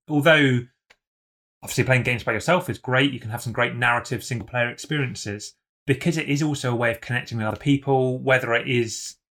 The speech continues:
in the olden days being in the same room and playing Mario Kart with your friends,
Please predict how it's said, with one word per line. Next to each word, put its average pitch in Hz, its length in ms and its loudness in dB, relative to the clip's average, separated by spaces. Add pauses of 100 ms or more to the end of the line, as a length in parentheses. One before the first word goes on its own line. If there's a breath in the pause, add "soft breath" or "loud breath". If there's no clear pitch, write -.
in 123 100 0
the 123 80 4
olden 131 240 4
days 123 260 2
being 120 220 -2
in 113 80 -6
the 110 80 -6
same 117 260 -2
room 117 260 -4
and 110 120 -6
playing 107 200 0
Mario 110 320 2
Kart 107 380 -4
with 104 100 -10
your 110 100 -8
friends, 151 500 -4